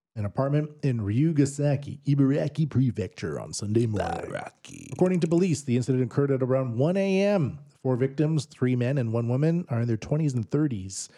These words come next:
Speaker 1: adding they were stabbed in the chests and stomachs. The woman is able to dial, uh, nine one one, uh, one one nine. The four victims were taken to hospital. They're gonna be fine. A man seen running from the apartment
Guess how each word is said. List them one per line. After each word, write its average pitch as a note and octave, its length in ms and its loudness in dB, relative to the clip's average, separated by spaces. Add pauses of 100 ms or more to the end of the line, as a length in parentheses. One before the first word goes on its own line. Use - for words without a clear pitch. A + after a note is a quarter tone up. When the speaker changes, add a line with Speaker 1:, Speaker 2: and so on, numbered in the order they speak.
(220)
Speaker 1:
adding C3+ 300 0
they C3 100 4
were A2+ 140 -2
stabbed C#3+ 500 -2
in C3 80 0
the G#2+ 80 0
chests - 640 -6
and G2 120 -6
stomachs. - 600 -10
The A2 80 -6
woman A#2 320 0
is A2+ 200 -2
able A#2 220 -2
to A2 100 0
dial, G#2+ 500 -4
uh, G#2 200 -6
nine G2 260 -4
one F#2+ 160 -6
one, G#2+ 240 -4 (200)
uh, A2 160 0
one G2+ 260 -2
one G2 140 0
nine. G2 280 -4 (640)
The B2+ 40 -8
four D#3+ 140 4
victims D3 320 2
were A#2 60 2
taken C#3 240 0
to B2 60 2
hospital. E3+ 480 0
They're G2+ 120 -6
gonna G#2+ 140 0
be G#2 100 0
fine. C#3+ 580 0
A A2 80 0
man D#3+ 400 0
seen E3+ 400 0
running E3+ 220 0
from E3+ 160 0
the E3 80 2
apartment F3+ 480 -2